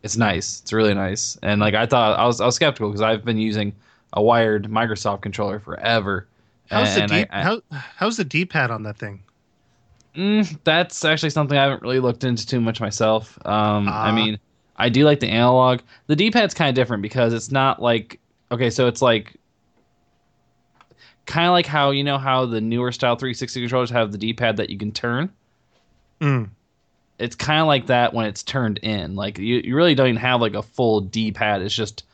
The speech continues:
Speaker 1: an up, a down, a left, and a right. Like, there's no, like, in the middle. You know what I mean? It's
Speaker 2: So,
Speaker 1: actually
Speaker 2: like
Speaker 1: four,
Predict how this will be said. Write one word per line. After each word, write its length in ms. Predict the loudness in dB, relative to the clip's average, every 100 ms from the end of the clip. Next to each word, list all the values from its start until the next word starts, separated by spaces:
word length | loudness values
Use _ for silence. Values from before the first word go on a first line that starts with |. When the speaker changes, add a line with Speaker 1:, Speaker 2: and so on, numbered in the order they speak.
| _ _ _ -8
Speaker 1:
an 140 | -2
up, 320 | 2 0 0 -6
a 80 | -2
down, 300 | 2 2 2
a 60 |
left, 280 | 2 0 -2
and 100 | -6
a 40 | -2
right. 340 | 0 0 -4
Like, 120 | -6 -4
there's 180 | 0
no, 220 | 4 4 4
like, 280 | 2 0 -4
in 160 | 0 2
the 60 |
middle. 420 | 4 2 0 -8 -2
You 120 | 2
know 60 | 4
what 60 |
I 20 | 4
mean? 80 | 4
It's 60 |
Speaker 2:
So, 60 | 4
Speaker 1:
actually 260 | 4 4 2
Speaker 2:
like 40 | 0
Speaker 1:
four, 220 | -2